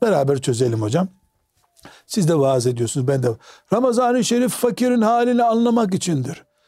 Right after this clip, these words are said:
Açın halini tok anlasın diyedir. Ya bunun bir örneğini gösterir misiniz bana ya? Sofralarımızda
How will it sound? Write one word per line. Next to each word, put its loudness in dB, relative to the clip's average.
Açın 0
halini 2
tok -2
anlasın 0
diyedir. -2
Ya 0
bunun 0
bir 2
örneğini 2
gösterir 0
misiniz -2
bana 0
ya? 2
Sofralarımızda 0